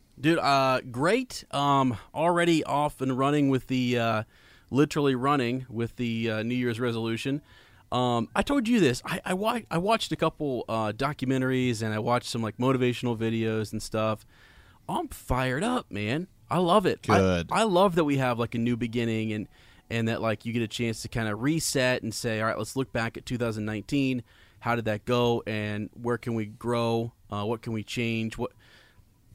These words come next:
Speaker 1: I'm, le-, there's some dark days. There were some dark days. There were some good days.
Speaker 2: Let the pa-, let the past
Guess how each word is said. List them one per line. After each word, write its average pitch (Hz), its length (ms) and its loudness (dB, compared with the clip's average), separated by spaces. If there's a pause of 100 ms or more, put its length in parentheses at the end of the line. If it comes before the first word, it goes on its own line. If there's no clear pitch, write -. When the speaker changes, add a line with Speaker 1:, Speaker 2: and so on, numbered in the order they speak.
(120)
Speaker 1:
I'm, 139 220 0
le-, 135 160 -4 (560)
there's 139 140 -4
some 165 160 2
dark 147 280 2
days. 160 300 0
There 143 100 0
were 147 40 2
some 139 180 -2
dark 147 300 2
days. 180 220 4
There 156 80 2
were 143 40 2
some 131 160 -2
good 147 240 2
days. 113 340 -2
Speaker 2:
Let 120 180 8
the 113 100 4
pa-, - 180 0
let 123 240 6
the 113 80 0
past 90 300 0